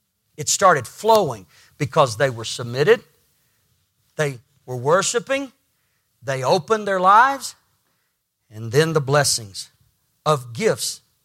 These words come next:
they began to give. Now, let it sink in for a moment. I'm gonna just cover three things and then I'll close. First, they gave gold. Gold. This is the gifts that they gave.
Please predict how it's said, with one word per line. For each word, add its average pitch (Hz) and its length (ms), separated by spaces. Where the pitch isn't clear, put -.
they 143 160
began 131 460
to 123 120
give. 101 360
Now, 175 280
let 214 220
it 196 60
sink 185 340
in 160 160
for 143 180
a 139 60
moment. 139 340
I'm 160 120
gonna 165 140
just 143 220
cover 131 260
three 170 280
things 139 340
and 123 100
then 123 120
I'll 113 100
close. 95 380
First, 247 420
they 185 100
gave 156 360
gold. 113 380
Gold. 131 380
This 185 180
is 139 280
the 147 60
gifts 135 360
that 120 180
they 123 100
gave. 110 400